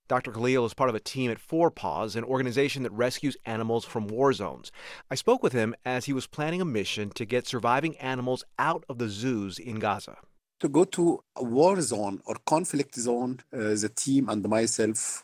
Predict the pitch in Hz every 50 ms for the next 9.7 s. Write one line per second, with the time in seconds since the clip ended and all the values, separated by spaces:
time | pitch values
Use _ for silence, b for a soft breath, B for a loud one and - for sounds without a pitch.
0 | _ - 95 104 107 - - 107 104 - 107 107 95 98 107 107 110 107 - -
1 | - - 104 101 101 101 - - - - 110 101 76 - - - 101 113 127 -
2 | - - - _ - - B B B B B B B B B B B B B -
3 | 120 113 113 143 170 - - 139 135 - - 135 131 - - 120 120 120 - -
4 | 143 117 104 101 _ - - B B B B B B B B B - 127 117 107
5 | 107 95 - - 117 95 - - - - 78 101 98 98 - - - - - 104
6 | 95 87 85 - 90 - - 92 92 87 85 85 _ - - - - _ - _
7 | - - 117 110 113 113 - 120 107 113 127 147 - - - 120 127 127 - 101
8 | 95 92 98 92 104 98 98 - - - - 120 101 110 104 87 101 90 92 95
9 | 98 - - - 101 92 95 _ _ _ - 104 90 -